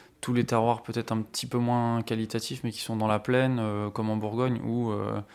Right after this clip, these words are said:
bah, on fait, euh, surtout du rendement, pas forcément de, de la, de la qualité.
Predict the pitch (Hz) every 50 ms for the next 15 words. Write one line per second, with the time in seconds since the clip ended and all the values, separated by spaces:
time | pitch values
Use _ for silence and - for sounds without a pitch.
0 | - - - - - - - _ - 110 110 110 113 110 107 110 101 - - 117
1 | 113 110 107 107 104 104 104 104 104 104 104 101 - - 110 - 123 113 110 110
2 | 104 110 113 120 127 135 139 139 131 131 110 - - - - - 113 113 113 110
3 | 107 107 104 107 107 104 104 110 104 104 104 104 107 - 117 110 107 107 - 135
4 | 143